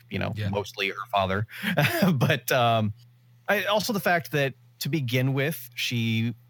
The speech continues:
Speaker 1: was a derivative character of Wolverine. So no matter what she would do, unless she completely, like, left the entire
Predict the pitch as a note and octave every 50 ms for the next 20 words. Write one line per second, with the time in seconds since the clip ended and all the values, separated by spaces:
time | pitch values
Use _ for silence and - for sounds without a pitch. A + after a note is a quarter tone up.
0 | _ _ _ _ - A#2 B2 B2+ A#2 A2+ G#2 G2 A#2+ G#2+ F#2+ G#2+ G#2+ G2 G2+ G2+
1 | G#2+ A2 G#2 - - A2 G#2 G#2+ A2+ A#2 - C3+ C3 B2+ A2+ B2 B2+ A#2 C3 C3
2 | C3 C#3 D3 E3 F3+ F3 - - - - - - _ - - D#3 C#3+ C#3 C#3 B2
3 | C3 C3+ C3+ D#3 D#3 D3 C#3+ C3+ A#2+ A2 G#2 A2+ A#2+ - - - - - C#3 C3
4 | A#2+ B2+ A#2+ G#2 F#2+ F2 A2+ G#2 G#2+ A#2 C3+ C#3+ D#3 - A#2+ A2+ G#2+ A2 G#2+ -
5 | - - - A#2 G#2 G#2 - - - A#2+ A2 G2+ - - A2 G#2+ - A2+ A2 A2
6 | G#2+ G#2 G2+ G2 - - - - - G#2+ G2+ F#2+ F#2+ G2 F#2+ F#2+ G#2 G#2+ - -
7 | - - - A2 G2+ G2 F#2+ F#2+ - - F#2+ F#2+ F#2+ F#2+ F#2 F#2 F#2+ F#2 C#3